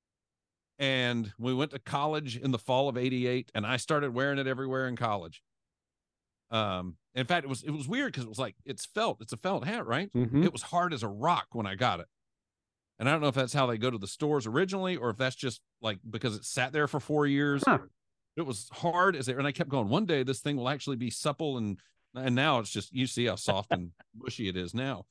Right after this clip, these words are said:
Speaker 1: Um, but I made it, I made it a habit to wear that thing all the time. And, you know, for the year leading up to Last Crusade, really, I wore that
Speaker 2: Okay.
Speaker 1: thing all the time.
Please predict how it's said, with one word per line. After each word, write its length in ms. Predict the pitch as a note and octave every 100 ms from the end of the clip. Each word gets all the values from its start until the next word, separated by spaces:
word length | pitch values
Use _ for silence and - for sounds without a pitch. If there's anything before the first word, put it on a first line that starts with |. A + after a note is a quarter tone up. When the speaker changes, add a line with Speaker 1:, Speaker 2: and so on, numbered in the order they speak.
| _ _ _ -
Speaker 1:
Um, 480 | A#2+ A#2 G#2 G2 F2+ _ _ _ -
but 100 | C3+
I 80 | F3
made 220 | F#3+ E3
it, 80 | C#3+
I 80 | D3+
made 180 | F#3+ D3+
it 60 |
a 60 | A2
habit 320 | C#3 D#3 D3
to 80 | A2+
wear 240 | A2 C3+
that 200 | C#3+ A2+
thing 220 | - G#2+ G#2
all 240 | A#2+ C3+
the 60 | A#2+
time. 240 | - C3
And, 280 | A2 B2+ G#2+
you 120 | - A2
know, 100 | G2+
for 220 | B2 A#2
the 120 | A2
year 360 | F#2+ C3+ D3+ C3
leading 320 | C3+ B2 B2
up 180 | C3 -
to 300 | A2 G#2+ F#2+ -
Last 320 | A#2 B2+ -
Crusade, 500 | C3 A2 E3+ A3+ F2
really, 400 | F2 F2 F2 F#2 _ _ _ _
I 80 | B2
wore 240 | C3 B2+
that 100 | A#2
Speaker 2:
Okay. 100 | D#3+
Speaker 1:
thing 180 | A2+ A#2
all 120 | G#2+ G#2
the 100 | G#2+
time. 380 | D3 F3+ A2